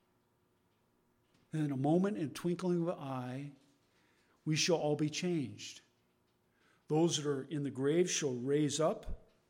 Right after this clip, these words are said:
who put their trust in Messiah. And us, instantaneously, in a twinkling of an eye, we will be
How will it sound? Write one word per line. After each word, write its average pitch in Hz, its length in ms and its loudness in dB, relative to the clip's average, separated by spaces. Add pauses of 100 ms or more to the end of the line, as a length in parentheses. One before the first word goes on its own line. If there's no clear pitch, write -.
(260)
who 175 100 0
put 160 180 4
their 156 120 2
trust 156 360 2
in 147 80 0
Messiah. 139 480 -2 (3000)
And 143 160 2 (120)
us, - 420 0 (480)
instantaneously, 165 1200 -4 (800)
in 143 60 -4
a 135 40 -4
twinkling 185 420 4
of 185 100 4
an 185 120 -4
eye, 151 280 -6
we 156 140 -2
will 156 160 -2
be 139 280 -2